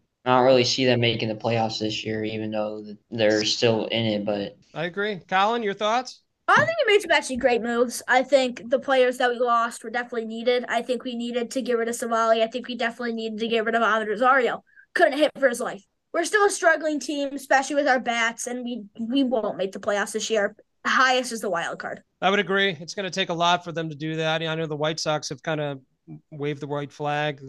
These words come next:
Speaker 2: as they didn't make much moves and they traded a bunch of players. Then they just recently fired their G M, so, uh, and their manager. So obviously they're trying to make some plays.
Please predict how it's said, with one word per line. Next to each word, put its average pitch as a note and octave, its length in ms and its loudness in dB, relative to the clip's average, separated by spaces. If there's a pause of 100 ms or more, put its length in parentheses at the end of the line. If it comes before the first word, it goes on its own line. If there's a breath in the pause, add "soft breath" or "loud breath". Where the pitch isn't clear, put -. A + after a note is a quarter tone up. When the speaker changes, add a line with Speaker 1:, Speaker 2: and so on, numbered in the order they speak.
Speaker 2:
as C3+ 240 -10
they D3 160 -4
didn't C#3+ 180 -6
make C#3+ 220 -6
much C3+ 260 -8
moves C#3+ 380 -4
and C3 100 -8
they C#3 80 -6
traded C#3 240 -8
a C#3 40 -8
bunch C#3 180 -8
of C3 80 -14
players. C#3+ 320 -8
Then C#3 100 -10
they D3 80 -6
just C3+ 320 -14
recently D3 380 -8
fired C#3 280 -6
their C3 120 -8
G C3+ 240 -10
M, C3+ 320 -8 (220)
so, B2+ 360 -12
uh, B2 240 -12
and C3+ 160 -10
their C3 80 -10
manager. C3 460 -12
So B2+ 340 -16
obviously C3+ 320 -16
they're B2+ 80 -12
trying C3+ 160 -14
to C3 80 -12
make C3 140 -12
some C3 180 -18
plays. C3+ 400 -12